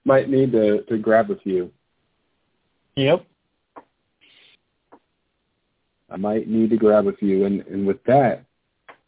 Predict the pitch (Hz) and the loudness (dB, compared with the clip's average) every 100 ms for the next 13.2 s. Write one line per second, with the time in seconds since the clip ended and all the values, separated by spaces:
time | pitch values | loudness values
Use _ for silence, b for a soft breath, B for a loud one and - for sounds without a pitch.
0 | - - 156 180 107 98 98 101 101 85 | -20 -2 2 4 4 2 0 0 0 -2
1 | - 160 101 90 - _ _ _ _ _ | 0 2 2 -4 -16 _ _ _ _ _
2 | _ _ _ _ _ B B B B _ | _ _ _ _ _ B B B B _
3 | _ 156 151 151 147 151 151 147 151 151 | _ 0 2 4 4 4 4 4 2 2
4 | 147 139 135 123 143 139 143 143 131 135 | 2 0 -2 -2 0 0 2 2 2 -2
5 | 135 131 131 127 139 - 139 135 - 143 | -2 -2 -2 -2 -4 -6 -8 -8 -10 -12
6 | 143 139 - - 139 - 147 151 143 147 | -10 -6 -4 -4 -6 -6 -8 -10 -12 -12
7 | - _ _ - _ _ _ _ _ _ | -14 _ _ -20 _ _ _ _ _ _
8 | 92 92 98 123 131 104 90 92 95 95 | -8 -2 0 2 2 2 -2 0 2 2
9 | 95 95 92 107 90 78 104 104 104 85 | 2 0 -4 -12 -12 -4 0 0 0 -4
10 | 82 - - - _ _ _ - - 98 | -10 -16 -20 -20 _ _ _ -20 -6 -4
11 | 80 78 _ _ _ _ _ _ _ _ | -4 -8 _ _ _ _ _ _ _ _
12 | _ _ _ _ _ _ _ _ _ - | _ _ _ _ _ _ _ _ _ -6
13 | 104 | -4